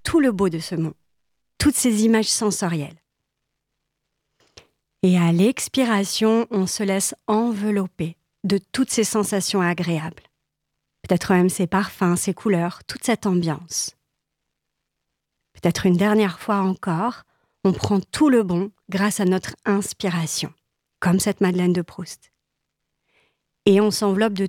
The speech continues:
tous les bienfaits sur l'expiration. Prenez le temps de goûter à vos sensations, là, quelques instants.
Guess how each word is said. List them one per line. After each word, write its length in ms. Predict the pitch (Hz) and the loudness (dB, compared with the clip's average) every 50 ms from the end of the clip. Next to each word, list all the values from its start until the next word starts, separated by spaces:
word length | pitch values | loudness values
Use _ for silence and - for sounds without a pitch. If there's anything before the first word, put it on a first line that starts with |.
| - _ - | -6 _ -12
tous 200 | - - 240 233 | -8 -4 -2 0
les 160 | 220 214 214 | 2 2 2
bienfaits 480 | 185 185 185 170 165 - - 151 165 - _ | 2 0 0 -2 -2 -4 -6 -8 -8 -8 _
sur 300 | - - - - 202 185 | -8 -6 -4 -2 0 0
l'expiration. 1080 | 185 185 180 180 185 190 - - - - - - 165 165 160 165 147 - - - - - _ _ _ _ _ _ _ _ _ _ _ _ _ _ _ _ _ _ _ _ _ _ _ _ _ _ _ _ _ _ _ _ _ _ _ _ _ _ _ - - - - _ _ _ _ - | 2 2 2 2 0 0 -2 -6 -8 -8 -6 -4 -4 -2 -2 -2 -4 -4 -6 -6 -8 -10 _ _ _ _ _ _ _ _ _ _ _ _ _ _ _ _ _ _ _ _ _ _ _ _ _ _ _ _ _ _ _ _ _ _ _ _ _ _ _ -10 -10 -10 -14 _ _ _ _ -2
Prenez 240 | - 208 202 190 | 2 4 4 4
le 60 | 190 - | 2 2
temps 140 | 208 202 | 0 0
de 100 | 208 202 | 0 0
goûter 480 | 185 170 196 208 196 - - 196 180 - - - | -2 -2 -2 -2 -2 -2 -2 -2 -2 -2 -2 -2
à 140 | 196 190 | -2 -2
vos 120 | 180 185 185 | 0 -2 -2
sensations, 720 | 175 - 175 175 170 - 160 156 156 - - 135 123 127 - - | -2 -2 -2 -4 -4 -4 -6 -6 -6 -6 -6 -6 -8 -10 -8 -6
là, 120 | 185 160 156 - | -4 -4 -4 -4
quelques 400 | - 190 175 180 - - 196 185 | -4 -4 -4 -4 -2 -2 -2 0
instants. 420 | 180 156 156 - - - 156 151 | -2 -2 -4 -6 -8 -10 -10 -12